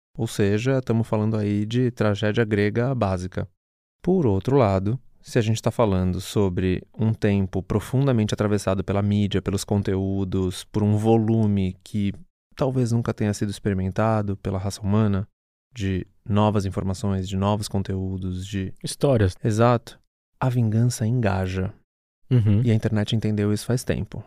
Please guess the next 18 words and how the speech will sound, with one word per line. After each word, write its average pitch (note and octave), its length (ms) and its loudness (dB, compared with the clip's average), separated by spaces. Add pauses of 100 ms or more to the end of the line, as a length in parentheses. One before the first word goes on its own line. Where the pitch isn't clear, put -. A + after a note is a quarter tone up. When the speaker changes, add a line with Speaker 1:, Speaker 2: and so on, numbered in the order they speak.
(120)
Speaker 2:
Uhum. A#2 340 4 (600)
Speaker 1:
Dá B2+ 120 0
pra C#3+ 100 0
gente C3 120 0
começar B2 320 2
falando A#2 240 0
dessa A2 240 0
alta A2 260 2
quantidade G2+ 640 0
de G2+ 460 0
hits A#2 460 0
na G2 100 2
cultura G#2+ 460 0
pop G2 720 2 (320)
que G#2+ 100 -4
são G#2 160 0
meio G#2 180 4
vingativos. G#2+ 920 -2